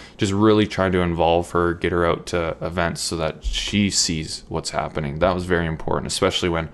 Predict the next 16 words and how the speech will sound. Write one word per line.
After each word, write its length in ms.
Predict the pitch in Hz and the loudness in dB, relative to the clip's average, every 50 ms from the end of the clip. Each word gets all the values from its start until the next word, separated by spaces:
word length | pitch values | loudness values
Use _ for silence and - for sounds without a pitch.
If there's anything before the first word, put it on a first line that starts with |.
| - - - - - - - | -14 -20 -20 -20 -20 -20 -16
I 40 | - | -4
quit 200 | - - 104 - | 0 0 0 2
my 140 | - 80 80 | 2 0 2
job 320 | - 90 82 82 80 78 | 2 4 4 4 4 2
with 100 | - 82 | 0 0
no 160 | 87 82 80 | 0 0 2
money, 340 | 80 82 85 85 78 76 76 | 2 2 2 2 2 0 0
and 140 | 80 85 95 | -2 0 2
<laughs> 1000 | - - - - - - - - - - - - - - - - - 175 156 - | 6 8 8 8 6 4 4 4 4 4 4 2 -2 -4 -4 -6 -4 -4 -4 -2
that 160 | - - 104 101 | 0 2 4 4
really 240 | 107 104 98 95 | 6 6 8 6
affects 340 | 90 - - 92 87 - - | 6 4 4 2 2 2 2
her 140 | - 90 87 | 2 2 4
too, 240 | - 113 117 120 98 | 4 4 4 4 4
right? 720 | 90 87 - - - - - - - - 143 - - - 113 | 2 -2 -4 -6 -8 -10 -10 -8 -8 -8 -8 -10 -6 0 2
Um, 480 | 113 107 101 95 90 87 87 87 80 | 4 4 6 6 4 4 2 2 -2